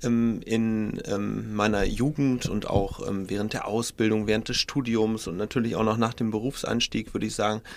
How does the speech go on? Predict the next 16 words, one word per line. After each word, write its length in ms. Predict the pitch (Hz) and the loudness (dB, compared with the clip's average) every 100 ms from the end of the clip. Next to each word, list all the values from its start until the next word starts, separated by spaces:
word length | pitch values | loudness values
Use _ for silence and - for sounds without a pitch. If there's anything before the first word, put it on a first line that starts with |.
| - - - - | -16 -18 -20 4
war 120 | 120 | 8
ich 100 | 160 | 8
schon 220 | - 196 240 | 8 8 8
so 80 | |
eine 140 | 208 185 | 6 4
kleine 260 | - 165 | 6 6
Partymaus 840 | 165 156 156 214 190 196 254 - - _ - | 6 6 8 6 4 4 2 -4 -10 _ 2
und, 360 | 131 139 139 - | 4 4 0 2
ähm, 400 | 127 131 131 113 | 2 2 0 4
hab, 260 | 131 - - | 4 4 0
äh, 320 | 101 120 120 - - | 6 8 8 4 0
kein 220 | 135 160 | 4 4
Fest 320 | - 165 - | 4 2 2
ausgelassen 760 | - 151 - 64 69 - 180 190 | 0 0 2 0 0 -2 -2 -4
und, 460 | - 117 117 - - | 0 0 0 -4 -4
ähm, 360 | - - 117 | -4 -2 -6